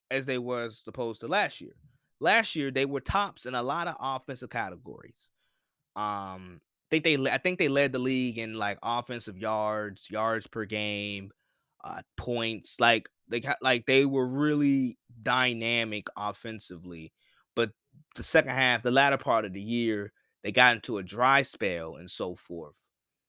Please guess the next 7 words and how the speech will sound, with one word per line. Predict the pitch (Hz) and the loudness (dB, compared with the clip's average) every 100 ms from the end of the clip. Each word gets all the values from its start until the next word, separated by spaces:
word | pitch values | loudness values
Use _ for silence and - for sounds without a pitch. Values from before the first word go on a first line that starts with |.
| _ _ _ _ _ _ _ _ _ _ _ _ _ _ _ _ _ _ _ _ _ _ | _ _ _ _ _ _ _ _ _ _ _ _ _ _ _ _ _ _ _ _ _ _
I | 165 247 | 10 10
would | 254 240 | 8 4
say | - 175 | 6 8
this | 160 151 | 6 4
about | 127 107 | 2 2
the | |
Cowboys. | 110 87 - - - - - | 0 0 -2 -10 -16 -14 -18